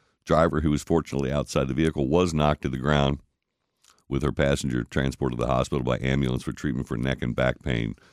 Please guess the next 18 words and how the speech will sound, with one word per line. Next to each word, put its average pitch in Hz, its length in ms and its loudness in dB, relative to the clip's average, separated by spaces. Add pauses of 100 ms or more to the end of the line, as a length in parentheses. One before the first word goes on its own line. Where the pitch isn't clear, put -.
(560)
When 62 140 -8
confronted 69 340 0
by 65 120 0
cops, 71 340 2
Colucci, 71 420 0
whose 65 160 0
blood 73 220 0
alcohol 69 400 2
content 73 540 0
then 78 240 2
was 67 180 -2
measured 69 380 -2
twice 85 320 2
the 67 80 -2
legal 69 340 0
limit, 101 320 2
said, 123 320 2
"Look, 95 340 4